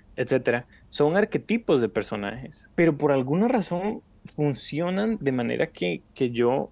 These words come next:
me interesa lo que suceda con ellos, ¿no? Eh,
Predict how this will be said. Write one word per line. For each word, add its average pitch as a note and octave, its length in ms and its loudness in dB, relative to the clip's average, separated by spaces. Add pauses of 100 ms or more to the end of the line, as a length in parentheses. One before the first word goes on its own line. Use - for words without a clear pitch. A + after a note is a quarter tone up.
(120)
me C#3+ 200 0
interesa C#3+ 520 2
lo F#3 160 2
que B2+ 120 -2
suceda A#2 420 -2
con G#2 240 -6
ellos, G#2 640 -10
¿no? F#3+ 320 -6 (840)
Eh, A#2 240 -4